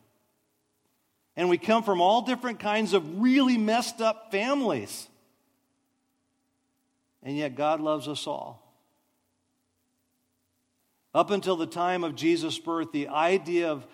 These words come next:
of being in the presence of God in the Old Testament was completely terrifying. What do you think?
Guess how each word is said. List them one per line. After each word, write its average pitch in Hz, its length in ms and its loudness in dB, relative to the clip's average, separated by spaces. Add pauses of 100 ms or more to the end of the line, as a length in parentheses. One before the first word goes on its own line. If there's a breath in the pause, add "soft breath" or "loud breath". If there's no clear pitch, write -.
(180 loud breath)
of 135 200 -2
being 165 280 4
in 190 100 0
the 151 80 -2
presence 170 500 -2
of 123 200 -8
God 156 440 2
in 170 100 -4
the 143 100 -2
Old 165 320 -2
Testament 175 420 -4
was 151 160 0
completely 175 760 0
terrifying. 123 840 -4 (3250)
What 160 140 -2
do 196 60 0
you 202 80 4
think? 156 460 -6